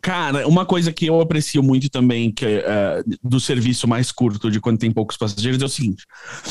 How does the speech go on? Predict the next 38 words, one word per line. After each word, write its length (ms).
é 100
que 120
normalmente 360
eu 80
sento 680
mais 300
à 80
frente, 920
se 160
é 40
um 160
voo 280
doméstico, 460
tipo, 140
mais 240
à 60
frente, 320
porque 140
tem 160
espaço, 760
e 40
também 400
na 140
Econômicos 480
mais 220
à 40
frente 320
também 220
são 180
os 60
que 60
tem 100
mais 160
espaço 260
pra 120
perna, 260
né? 80
Então, 240